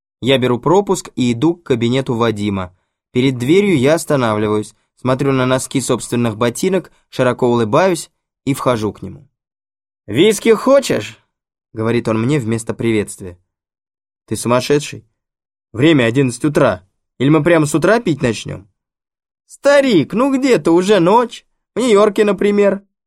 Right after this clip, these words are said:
Вадим выходит из-за стола, жмёт мне руку, мы обнимаемся и проходим к окну. «День сегодня прекрасный». «День сегодня просто потрясающий», отвечаю я, настраиваясь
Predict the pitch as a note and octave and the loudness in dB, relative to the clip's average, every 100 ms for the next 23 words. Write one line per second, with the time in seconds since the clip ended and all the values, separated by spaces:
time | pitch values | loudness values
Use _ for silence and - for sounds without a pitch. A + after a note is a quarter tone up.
0 | _ F#2+ A2+ B2+ B2+ A2+ A#2+ A2 G#2+ G2+ | _ -6 -4 0 -2 -2 -2 -2 -2 -6
1 | G#2 - A#2 C#3 F#3 F3 A#2+ C#3 A#2 A2 | -6 -2 2 2 2 0 0 0 0 -2
2 | G#2+ A2+ F#3 - D3+ - A2+ G#2 G#2 G#2 | -2 0 -2 -2 -6 -4 -4 -4 -4 0
3 | C#3+ D3 - - A2 A2 G#2+ A#2+ A#2+ G#2+ | 0 -2 -6 -10 -10 -8 -4 -4 -4 -6
4 | G#2+ G#2+ F2+ F2 _ _ _ _ D3 D#3 | -8 -10 -14 -14 _ _ _ _ -6 2
5 | A3+ G3 - D#3+ C#3+ A#2+ A2+ A#2+ A2+ B2+ | 4 4 2 2 4 2 -2 -8 -2 0
6 | A#2+ A2 G2+ - D3 _ _ _ _ _ | 0 -4 -10 -14 -16 _ _ _ _ _
7 | _ - A#2 D#3 D#3 - D#3+ D#3 D3 C#3+ | _ -8 0 2 2 2 2 2 2 0
8 | D3+ - D3+ D3 C#3 - B2 D3 B2 - | 0 -2 -2 0 0 0 2 2 0 -4
9 | A2 G2 _ _ _ - G2 A#2 - A2+ | -10 -12 _ _ _ -14 -6 -6 -2 0
10 | G#2+ C#3 C3+ - A2 A#2 B2 A#2 A2 | 2 0 0 -4 -4 0 0 0 -2